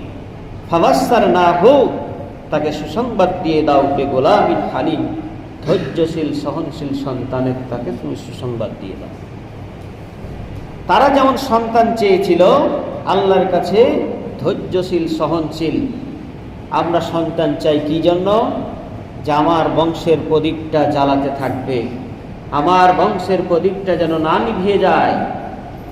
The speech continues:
আমার বংশে যেন এটা হয়, সেটা হয়,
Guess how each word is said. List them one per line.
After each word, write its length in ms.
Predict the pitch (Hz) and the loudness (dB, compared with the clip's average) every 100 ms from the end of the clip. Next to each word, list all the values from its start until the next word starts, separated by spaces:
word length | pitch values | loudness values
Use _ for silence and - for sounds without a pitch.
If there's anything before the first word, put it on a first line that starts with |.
| - | -2
আমার 380 | 160 185 180 170 | 2 4 4 4
বংশে 420 | 180 190 180 175 | 4 2 0 2
যেন 160 | 175 | 2
এটা 280 | 175 175 190 | 2 2 2
হয়, 260 | 190 185 170 - | 4 4 4 2
সেটা 200 | 185 202 | 2 4
হয়, 340 | 185 190 - | 4 6 4